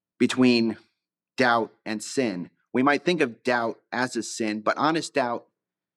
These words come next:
is not sinful. Unbelief is a sin, but doubt is not. So I think it is a popular misconception to equate doubt with unbelief. So doubt reveals a divided mind, a state of uncertainty.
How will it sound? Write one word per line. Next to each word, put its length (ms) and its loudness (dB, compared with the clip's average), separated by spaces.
is 120 0
not 220 2
sinful. 580 -6
Unbelief 720 2
is 200 -6
a 40 -4
sin, 460 -6
but 180 -2
doubt 360 2
is 220 -2
not. 320 0
So 80 2
I 40 2
think 200 0
it 80 0
is 120 0
a 60 0
popular 420 -2
misconception 880 -6
to 100 6
equate 640 4
doubt 300 0
with 180 -6
unbelief. 540 -8
So 160 0
doubt 300 4
reveals 380 -4
a 60 -4
divided 360 -2
mind, 300 -10
a 40 -18
state 200 -4
of 80 -4
uncertainty. 760 -8